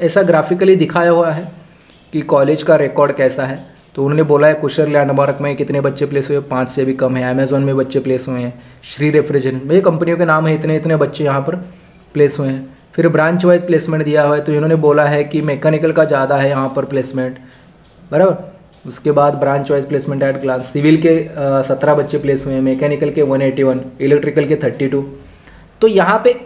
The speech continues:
एक बात मुझे नज़र नहीं आ रही कि उन्होंने, अ, साल नहीं दिया है, किस साल का data है या फिर पूरे सा-, सारे साल मिलाकर एक साथ data है,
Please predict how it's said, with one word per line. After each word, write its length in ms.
एक 320
बात 260
मुझे 240
नज़र 280
नहीं 100
आ 80
रही 120
कि 180
उन्होंने, 340
अ, 160
साल 460
नहीं 220
दिया 200
है, 200
किस 320
साल 200
का 140
data 260
है 140
या 120
फिर 180
पूरे 440
सा-, 440
सारे 340
साल 340
मिलाकर 420
एक 220
साथ 280
data 300
है, 200